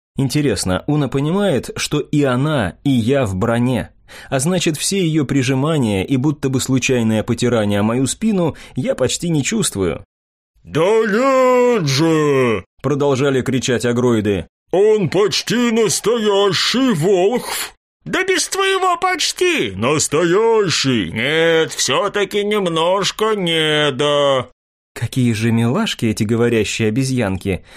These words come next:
Speaker 1: еле слышно произнесла Уна мне на ухо. «Эй!» Я сел в полоборота, чтобы видеть ее глаза. «Не нужно так о них.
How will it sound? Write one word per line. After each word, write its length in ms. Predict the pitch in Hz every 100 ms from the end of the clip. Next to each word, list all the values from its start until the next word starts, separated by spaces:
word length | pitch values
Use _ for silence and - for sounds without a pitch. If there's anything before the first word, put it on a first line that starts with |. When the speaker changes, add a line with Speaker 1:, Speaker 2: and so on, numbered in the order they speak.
| -
Speaker 1:
еле 300 | - 131 117
слышно 360 | 107 131 131 123
произнесла 600 | 120 123 107 113 117 120
Уна 260 | 151 143 127
мне 200 | 120 120
на 180 | 117 92
ухо. 320 | 87 85 - _ _ _ -
«Эй!» 300 | 131 110 - - - -
Я 160 | 120
сел 220 | 107 139
в 100 | 107
полоборота, 580 | - 123 113 127 180 170
чтобы 280 | 120 135 131
видеть 300 | 123 139 120
ее 180 | 113 113
глаза. 480 | 113 110 101 85 - _ - -
«Не 220 | - 101 120
нужно 360 | 120 113 127
так 240 | 120 117 107
о 60 |
них. 340 | 101 82 -